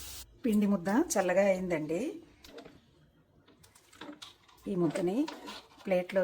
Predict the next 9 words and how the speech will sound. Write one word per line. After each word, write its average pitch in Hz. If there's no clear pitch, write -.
వేసుకొని 175
బాగా 190
కలుపుకోవాలండి. 196
నెయ్యి 220
కానీ 220
నూనె 214
కానీ 214
చేతికి 202
ఇలా 190